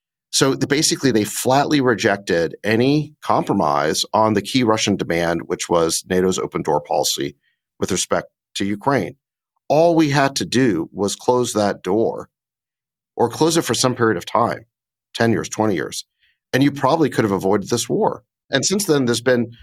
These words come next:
no willingness on the part of the United States to engage in serious peace negotiations. There was a proposal in the very early days of the war, March, April timeframe, that Turkish proposal that you mentioned,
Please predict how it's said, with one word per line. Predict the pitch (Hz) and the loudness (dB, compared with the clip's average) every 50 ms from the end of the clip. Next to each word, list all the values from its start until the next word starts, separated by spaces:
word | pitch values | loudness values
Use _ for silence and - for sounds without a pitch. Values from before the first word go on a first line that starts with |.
| - _ - | -20 _ -4
no | - 113 139 170 | 2 2 4 4
willingness | 156 143 151 170 170 151 123 95 90 87 - - - - - | 4 4 4 4 4 4 4 4 2 2 2 0 -2 0 0
on | 110 120 | 0 0
the | 135 135 | 0 0
part | - 131 120 | 0 0 0
of | 120 | 2
the | 123 | 2
United | 123 123 120 113 | 2 2 0 0
States | 113 - 98 92 - | -2 -2 -4 -4 -2
to | - 101 | -4 -4
engage | 98 95 87 85 87 90 | -4 -4 -4 -6 -6 -6
in | 95 | -6
serious | - - - 82 87 92 90 - - _ _ _ _ _ - | -6 -4 -4 -4 -4 -4 -6 -8 -12 _ _ _ _ _ -4
peace | 156 170 - | -2 -2 -2
negotiations. | - 117 87 85 78 - - 69 65 71 - - 65 - - - - - - - - - - | -2 -2 -2 -2 -4 -4 -6 -6 -6 -6 -8 -8 -10 -10 -10 -12 -12 -14 -20 -20 -16 -6 0
There | 151 156 | 2 2
was | 165 180 170 180 | 4 4 2 2
a | 156 | 0
proposal | 147 139 143 156 156 180 151 135 120 113 | 0 2 2 2 2 4 4 4 4 4
in | 107 117 | 4 4
the | 113 113 113 | 4 4 4
very | 98 113 117 127 131 | 4 4 2 4 4
early | 117 110 120 113 113 | 4 4 4 2 4
days | 110 113 113 107 | 2 2 2 2
of | - | 0
the | 98 98 104 | -2 0 2
war, | 117 117 95 | 2 2 2
March, | 92 92 92 104 101 - - | 2 2 0 0 0 -2 -4
April | 95 117 117 - 82 78 78 - _ _ _ _ _ _ _ _ _ _ _ _ _ _ _ _ - | -4 -4 -4 -2 -4 -4 -4 -4 _ _ _ _ _ _ _ _ _ _ _ _ _ _ _ _ 0
timeframe, | 131 131 135 135 135 101 92 90 82 _ - - - _ | 2 2 2 2 0 -2 -4 -4 -6 _ -18 -20 -12 _
that | - 123 120 117 | 0 0 0 2
Turkish | - 139 135 - 139 - | 0 0 0 0 -4 -4
proposal | - - - - 113 135 131 - 80 65 64 - _ _ _ - | -4 -10 -2 2 2 2 2 0 -2 -4 -4 -8 _ _ _ -4
that | - 101 101 | -2 -2 0
you | 107 110 | 2 2
mentioned, | 113 120 143 - - - 62 - - | 2 2 0 0 -4 -6 -8 -10 -14